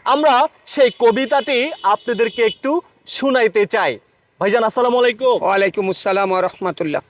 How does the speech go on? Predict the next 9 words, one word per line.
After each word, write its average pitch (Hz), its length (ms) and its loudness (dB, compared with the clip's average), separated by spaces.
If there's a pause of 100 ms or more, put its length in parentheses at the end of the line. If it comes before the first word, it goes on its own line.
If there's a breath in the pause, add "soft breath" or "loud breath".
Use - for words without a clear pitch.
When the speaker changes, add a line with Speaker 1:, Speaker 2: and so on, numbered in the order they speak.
(160)
Speaker 1:
কেমন 254 260 4
আছেন? 233 380 -4 (120)
Speaker 2:
আলহামদুলিল্লাহ, 190 920 -2
আল্লাহ 196 220 0
পাক 180 180 -2
ভালো 165 260 0
রেখেছে। 160 420 -4 (1000)
Speaker 1:
একজন 233 320 0
ড্রাইভার 214 520 2